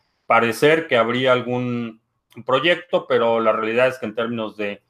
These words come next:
de, de la solidez, en términos de la expansión, del efecto de red que tiene, la adopción temprana, eh, la posición de Bitcoin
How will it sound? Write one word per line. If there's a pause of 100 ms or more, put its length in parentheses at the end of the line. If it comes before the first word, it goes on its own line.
(320)
de,
de
la
solidez,
en
términos
de
la
expansión,
del
efecto
de
red (100)
que (640)
tiene,
la
adopción
temprana,
eh, (1300)
la
posición
de
Bitcoin